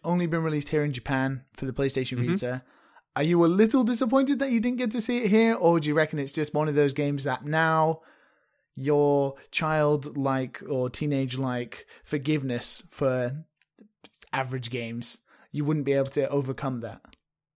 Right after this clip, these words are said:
Speaker 2: You know, I've, I've played a lot of the Phantasy Star things over the years. Phantasy Star World, I think it was called, um, was one of them, and they've all just been pretty bad. Uh, the thing is, I think it was, like, the original was bad, but it had some real magic to it, um, that was,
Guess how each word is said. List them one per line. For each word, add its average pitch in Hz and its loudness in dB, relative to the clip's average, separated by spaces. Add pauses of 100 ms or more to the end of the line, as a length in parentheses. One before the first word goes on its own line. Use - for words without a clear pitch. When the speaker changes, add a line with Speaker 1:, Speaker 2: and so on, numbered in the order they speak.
Speaker 2:
You 170 4
know, 185 6
I've, - 0
I've 143 -2
played 160 4
a 135 2
lot 131 2
of 117 -4
the 113 2 (140)
Phantasy 110 -6
Star 101 -2
things 95 -6
over 92 -4
the 92 -10
years. 90 -2
Phantasy - -14
Star 92 -8
World, 92 -2
I - -6
think 87 -10
it 85 -10
was - -14
called, 87 -6
um, 85 -4
was 87 -8
one 92 -2
of 87 -2
them, 90 0
and 98 2
they've 113 4
all 151 6
just 104 -4
been 87 -6
pretty 87 -8
bad. 82 -4 (500)
Uh, 113 2
the 120 2
thing 185 4
is, 165 6
I 156 6
think 175 2
it 175 2
was, 151 -2
like, 147 2
the 143 -2
original 139 -2
was 131 0
bad, 110 0
but 110 -4
it - -4
had 110 -4
some 101 -6
real 101 0
magic 98 -4
to 92 -4
it, 87 -4 (220)
um, 92 -6 (340)
that - -6
was, - -6